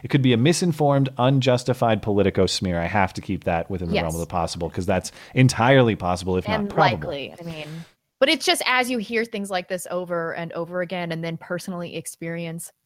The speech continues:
Speaker 2: one or two of them, then it starts to build a broader picture of somebody's personal
Speaker 1: Yeah.
Speaker 2: integrity. That's all I'm saying. Um, any of these things individually, I'd be like, "Eh,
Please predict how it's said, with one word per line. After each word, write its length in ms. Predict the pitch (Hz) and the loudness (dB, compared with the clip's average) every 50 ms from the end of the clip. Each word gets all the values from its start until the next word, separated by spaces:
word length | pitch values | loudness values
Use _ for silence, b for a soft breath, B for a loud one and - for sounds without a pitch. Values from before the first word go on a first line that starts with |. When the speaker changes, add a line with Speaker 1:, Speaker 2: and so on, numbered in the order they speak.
| _ _ | _ _
Speaker 2:
one 180 | - 170 175 175 | -8 -4 -2 -2
or 80 | 170 | -2
two 220 | 170 - - 170 175 | -2 -2 -4 -4 -4
of 80 | 175 170 | -2 -2
them, 220 | 175 170 170 170 | -2 -4 -2 -4
then 100 | 175 175 | -4 -4
it 100 | - - - | -4 -6 -4
starts 280 | - 226 214 208 208 - | 0 0 0 0 0 -2
to 140 | 226 190 - _ _ _ | -2 -2 -4 _ _ _
build 300 | 202 190 190 190 185 175 | 0 2 2 2 2 0
a 80 | 127 170 | -2 -4
broader 480 | 151 - 165 165 160 165 170 165 160 | -4 -6 -4 -2 -2 -2 -2 -2 -6
picture 640 | - _ - - 165 - - - 151 147 - - - | -8 _ -12 -12 -12 -10 -10 -12 -10 -10 -12 -12 -12
of 100 | 160 147 | -12 -10
somebody's 540 | - 175 160 160 156 151 147 156 170 - - _ _ _ _ _ _ _ _ - | -10 -10 -8 -8 -8 -8 -8 -8 -10 -12 -16 _ _ _ _ _ _ _ _ -10
personal 340 | - 156 - - - 120 | -10 -10 -6 -2 2 4
Speaker 1:
Yeah. 80 | 120 107 - | 4 4 2
Speaker 2:
integrity. 380 | - - - 82 - 64 - - - _ _ | 0 -6 -10 -14 -16 -16 -18 -20 -20 _ _
That's 120 | _ _ _ 190 | _ _ _ -14
all 60 | 175 | -12
I'm 80 | - 175 | -12 -10
saying. 260 | - 185 - - - B B B B B B B B B - | -10 -12 -12 -12 -16 B B B B B B B B B -2
Um, 220 | 190 190 180 165 | -2 0 0 2
any 180 | - 247 277 277 | 2 2 2 4
of 60 | 233 | 2
these 140 | 233 233 - | 0 0 0
things 160 | 240 208 202 | 0 0 0
individually, 580 | 190 185 170 170 185 175 160 160 151 143 143 - | 0 0 0 -2 -2 -4 -4 -6 -6 -6 -6 -8
I'd 140 | - 156 - | -8 -8 -8
be 100 | 156 143 | -8 -8
like, 160 | 143 - - | -8 -6 -6
"Eh, 240 | 170 165 156 156 | -6 -6 -6 -6